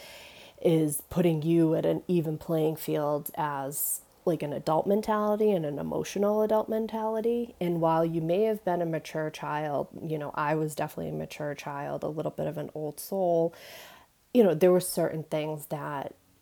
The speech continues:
you know, certain discussions that I was exposed to that just, you know, they weren't appropriate for my age. Um, I just didn't have a clear understanding of them. And then, you know, it kinda con-, convolutes certain memories in your mind.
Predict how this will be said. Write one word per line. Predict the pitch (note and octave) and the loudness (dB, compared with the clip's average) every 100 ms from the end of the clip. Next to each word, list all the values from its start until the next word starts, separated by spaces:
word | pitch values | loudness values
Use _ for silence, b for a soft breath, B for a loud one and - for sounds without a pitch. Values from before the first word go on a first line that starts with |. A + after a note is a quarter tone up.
| _ | _
you | F3+ | -2
know, | D3 - - - - - | -2 -2 -10 -16 -16 -6
certain | - E3+ D#3 | 0 0 0
discussions | D3+ - D3+ C#3+ D3 C#3 D3 | -6 -6 -6 -6 -8 -8 -6
that | C#3 C#3 - | -6 -6 -6
I | D3 | -4
was | D3 D3 | -4 -4
exposed | D#3 - D#3+ D3+ - | -8 -8 -8 -6 -6
to | - D3 | -6 -6
that | D3+ C#3+ - | -4 -6 -6
just, | - - - _ - | -8 -8 -10 _ 2
you | B3+ | 4
know, | G#3 | 6
they | F#3 F#3 | 6 6
weren't | E3+ F3 E3 D3 | 6 4 4 2
appropriate | - D3+ - E2+ - - | 0 -2 0 -4 -4 -6
for | D3 | -10
my | C#3+ A2 - | -8 -10 -6
age. | A2+ - - - - - | -6 -6 -8 -10 -10 -4
Um, | D3+ C3+ A#2 - - | -4 -2 -4 -8 -8
I | - D3 | -4 -2
just | D3+ D3 - | -2 -4 -2
didn't | D3+ C#3+ C#3+ | -4 -6 -8
have | D3+ D3 F3 | -8 -6 -6
a | |
clear | - - - | -6 -4 -4
understanding | - C#3+ - - B3 A#3 A3 | -6 -8 -4 0 2 2 2
of | G3+ | 0
them. | G3 F#3 F3+ E3+ | 0 0 0 0
And | D3+ D3 | -2 -6
then, | D3 D3 - | -6 -8 -8
you | E3 D3+ | -6 -4
know, | D3 | -4
it | |
kinda | - D#3 D3 | -6 -6 -4
con-, | - D3+ D3+ - _ _ | -6 -6 -8 -10 _ _
convolutes | - E3 D#3 D#3 D#3 D3 - - - B B | -6 -2 0 0 0 0 -2 -10 -12 B B
certain | - E3 - D3 D3 | -6 0 0 -2 -6
memories | C#3+ C#3 C#3+ C#3 C#3+ D3 | -6 -6 -6 -6 -8 -8
in | |
your | C#3+ D3 | -10 -8
mind. | D3 D3 - F#3 - | -8 -10 -8 -8 -10